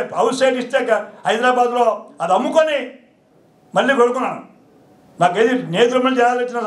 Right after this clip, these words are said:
అవుట్ సైడ్ అమ్ముకొని కొనుక్కున్నాను తప్ప ఒక సెంటు ప్రభుత్వ భూములు కానీ తప్పుడు కార్యక్రమాలు చేయని వ్యక్తి నేను. రాజకీయ నిజాయితీగా పనిచేసిన వ్యక్తిని. నే-, ఇదేంటే నీకు after all ఎంపీ నువ్వు హైదరాబాద్ అయితే మినిస్టర్గా హైదరాబాద్ స్పెషల్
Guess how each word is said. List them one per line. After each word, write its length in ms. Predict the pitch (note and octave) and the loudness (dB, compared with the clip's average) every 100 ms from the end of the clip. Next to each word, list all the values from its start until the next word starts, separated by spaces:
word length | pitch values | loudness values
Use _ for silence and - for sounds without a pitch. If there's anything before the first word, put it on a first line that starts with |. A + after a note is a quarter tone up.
| G#3+ | 0
అవుట్ 140 | C4 | 0
సైడ్ 140 | C#4 B3 | 2 2
అమ్ముకొని 240 | B3 C4 A#3+ | 0 -2 -2
కొనుక్కున్నాను 320 | A#3 A#3 A3 | -2 0 0
తప్ప 140 | A3 D4+ D#4 - - _ D#3 | 2 0 0 -6 -20 _ -12
ఒక 160 | F#3 F3+ G#3+ | -8 -4 0
సెంటు 300 | B3+ C4+ A#3+ - - - - | 2 2 0 0 -10 -18 -2
ప్రభుత్వ 320 | F#3 A3+ A#3 A3+ | 0 0 0 2
భూములు 160 | A3+ G#3+ | 2 2
కానీ 180 | G#3+ G#3+ G#3 - - - - - | 0 -4 -8 -14 -20 -20 -18 -2
తప్పుడు 240 | F#3 A3+ A3+ | 0 4 4
కార్యక్రమాలు 400 | G#3+ G#3+ G3+ G#3 G3 | 4 2 -4 -4 -6
చేయని 160 | F#3+ F#3 | -4 -2
వ్యక్తి 220 | G3+ G#3 | 0 0
నేను. 160 | D#3+ - - - - - - - - - - - | 0 -6 -14 -20 -20 -20 -20 -20 -20 -20 -6 2
రాజకీయ 340 | F#3 A#3 B3 B3 | 2 4 2 2
నిజాయితీగా 400 | A#3+ B3+ C4 C4 A#3+ | 4 2 2 0 0
పనిచేసిన 340 | A#3+ B3 A#3+ A#3 | 2 0 0 -4
వ్యక్తిని. 280 | B3+ B3 - - - - - - D#3 | -4 -4 -4 -12 -20 -20 -20 -8 0
నే-, 240 | A3+ A3+ - E3+ | 2 2 -2 0
ఇదేంటే 280 | B3 B3+ A3+ A#3 | 2 4 2 0
నీకు 140 | A3 G#3+ | 2 2
after 200 | A3+ B3+ B3 | 2 0 0
all 100 | A3 | 0
ఎంపీ 240 | A3+ B3+ A#3 | -2 -4 -4
నువ్వు 220 | F#3+ F#3 A3+ B3+ - - _ _ _ - G3+ | -4 0 0 0 -6 -20 _ _ _ -2 2
హైదరాబాద్ 500 | A#3+ C4+ C4+ A#3+ A#3 | 4 4 2 0 -4
అయితే 140 | A#3 A3 | -4 -4
మినిస్టర్గా 420 | C4+ C4 C4 C4 D4+ - - _ _ _ _ - | -6 -4 0 2 2 -4 -18 _ _ _ _ 0
హైదరాబాద్ 440 | A#3 C#4 C4+ C4+ B3+ | 2 4 2 2 0
స్పెషల్ 260 | B3 C4 | -2 0